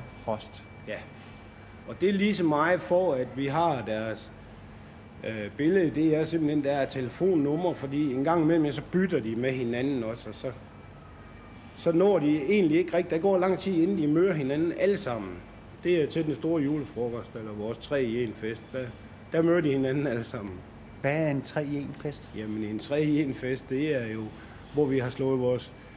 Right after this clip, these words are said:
Speaker 2: julefrokost sammen og vores sommerfest sammen, og så fester vi jo simpelthen alle sammen.
Speaker 1: Jeg har hørt, at Bilkas julefrokoster tidligere var sådan, øh, lidt, øh, legendariske.
Speaker 2: Ja, det var de også, fordi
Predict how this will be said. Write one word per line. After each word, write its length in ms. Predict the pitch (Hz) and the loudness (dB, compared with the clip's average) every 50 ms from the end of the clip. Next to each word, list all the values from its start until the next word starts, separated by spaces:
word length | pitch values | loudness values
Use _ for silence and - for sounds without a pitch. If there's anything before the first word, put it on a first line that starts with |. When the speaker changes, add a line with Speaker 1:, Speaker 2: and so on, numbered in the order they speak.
| - - - 120 | -18 -14 -6 -2
Speaker 2:
julefrokost 680 | 131 147 156 175 170 147 - - 135 143 127 123 113 - | 0 2 2 2 2 0 0 0 0 0 0 -2 -4 -2
sammen 340 | - 151 147 156 143 127 123 | 2 2 2 4 2 2 0
og 100 | 120 120 | 0 0
vores 220 | 120 120 123 123 | -2 -2 -2 -4
sommerfest 760 | 120 - - 127 139 156 170 147 - - - 139 131 - - | -4 -4 -2 -2 0 0 0 -2 -2 -2 -4 -4 -4 -6 -6
sammen, 320 | - 156 151 147 131 113 110 | -4 -2 0 0 0 -2 -2
og 100 | 110 104 | -4 -4
så 140 | - 143 | -4 -6
fester 360 | 127 - - 156 143 - - 120 | -4 -2 -2 -2 -2 -4 -6 -4
vi 140 | 110 117 | -4 -2
jo 100 | 113 110 | -4 -4
simpelthen 400 | 107 - 139 135 123 117 127 131 | -4 -6 -6 -6 -4 -4 -4 -2
alle 160 | 123 127 135 131 | -2 -2 -2 -2
sammen. 280 | 123 123 110 104 90 95 - - - - - - - - - - - - - - - - | -2 -4 -4 -4 -6 -8 -10 -14 -18 -18 -18 -18 -18 -18 -18 -18 -18 -18 -20 -10 -6 -4
Speaker 1:
Jeg 80 | 135 | -2
har 140 | 123 120 120 135 165 | -2 -2 0 2 2
hørt, 280 | 196 202 190 - - - - - | 4 4 2 -2 -6 -12 -8 -4
at 140 | 165 160 - - - - - - - - | -4 -4 -4 -6 -12 -18 -18 -18 -8 -2
Bilkas 480 | - 160 160 156 - 185 175 - - - | -2 0 0 0 0 -2 -2 -2 -2 -2
julefrokoster 800 | 156 156 147 175 202 196 202 - 160 135 - 143 127 - - 127 123 - - - - - - - - - - - - - - - - - - - - | 0 0 2 2 0 0 2 0 0 0 0 -4 -6 -6 -6 -6 -8 -10 -14 -18 -18 -18 -18 -18 -18 -20 -20 -20 -20 -18 -18 -18 -20 -20 -20 -16 -14
tidligere 560 | - - - 160 156 175 175 170 151 143 123 127 139 - - - - - - - - - - - - | -8 -2 -2 0 2 2 2 2 2 0 -2 -4 -8 -10 -12 -14 -16 -16 -18 -18 -18 -18 -18 -4 0
var 140 | 147 139 131 | 0 0 0
sådan, 280 | - - 160 151 143 | 0 0 0 0 0
øh, 80 | 147 135 | 0 0
lidt, 280 | 135 139 131 - - - | 0 -2 -2 -2 -2 -2
øh, 140 | 143 131 | -2 0
legendariske. 760 | 127 135 127 139 131 131 143 139 127 - 156 151 - - 151 - - - - - 104 | 0 0 0 0 0 2 0 0 0 -2 -6 -8 -10 -12 -14 -14 -16 -18 -14 -8 -4
Speaker 2:
Ja, 240 | 107 107 123 135 139 127 - | 0 0 0 0 0 -2 -2
det 140 | - 135 127 | 0 2 2
var 140 | 131 143 151 | 4 4 4
de 180 | 143 139 135 135 | 4 4 4 4
også, 280 | 143 160 165 165 - | 4 4 2 0 -4
fordi 280 | - 131 127 127 131 | -6 -4 -2 -2 -2